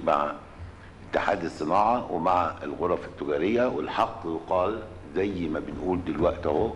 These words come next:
قلنا هنتعاون مع بعض جميعًا ونتحمل الأعباء التي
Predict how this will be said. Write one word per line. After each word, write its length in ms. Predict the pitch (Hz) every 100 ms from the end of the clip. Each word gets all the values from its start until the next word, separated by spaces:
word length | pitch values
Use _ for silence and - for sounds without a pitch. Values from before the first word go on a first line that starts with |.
| - - - -
قلنا 380 | 87 95 95 92
هنتعاون 640 | - 80 87 71 92 98 85
مع 260 | 73 67
بعض 340 | 69 85 78 69 85 82
جميعًا 520 | 85 87 92 104 107 -
ونتحمل 920 | 76 78 69 71 - - 95 87 69 - - - - - - - - - - -
الأعباء 760 | 85 82 78 76 90 87 - 78
التي 480 | 80 82 - 80